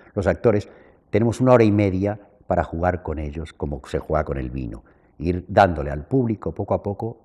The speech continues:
nuestras emociones, nuestras sensaciones, con esa lentitud y cubriendo toda la escena con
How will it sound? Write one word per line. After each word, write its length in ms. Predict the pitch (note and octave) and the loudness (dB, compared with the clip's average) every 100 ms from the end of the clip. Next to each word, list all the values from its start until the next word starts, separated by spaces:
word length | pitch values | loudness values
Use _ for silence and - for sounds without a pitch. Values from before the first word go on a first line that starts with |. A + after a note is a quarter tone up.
| - | -14
nuestras 340 | G2 D#2+ D#2+ C#2+ | -10 -10 -10 -12
emociones, 720 | C2+ B1+ G#2+ G#2 F#2+ E2+ E2 _ _ - | -10 -6 -2 -2 -2 -6 -10 _ _ -8
nuestras 320 | G2 - D#2+ | -8 -6 -10
sensaciones, 520 | C#2+ C#2 C2 F2+ F2+ - _ _ _ | -10 -12 -8 -6 -6 -10 _ _ _
con 160 | - E2 | -8 -6
esa 500 | F2 - F2 - - - | -4 -2 -2 -4 -16 -4
lentitud 720 | E2 D#2 D#2 D2+ F#2+ F#2+ F2+ F2+ - | -2 -2 -4 -4 -2 -2 -4 -12 -16
y 120 | F2 | -12
cubriendo 600 | - D#2 F2+ F2+ E2+ E2 _ _ _ _ | -8 -4 -4 -4 -6 -10 _ _ _ _
toda 320 | - F#2 F2+ | 0 2 2
la 160 | E2 C#2+ | 0 -4
escena 640 | - - G#2 F#2 F2 F#2+ _ _ _ _ _ - - E2+ D#2 | -8 -2 0 0 -2 -6 _ _ _ _ _ -20 -14 -14 -6
con 340 | E2+ E2+ F2 | -2 0 -2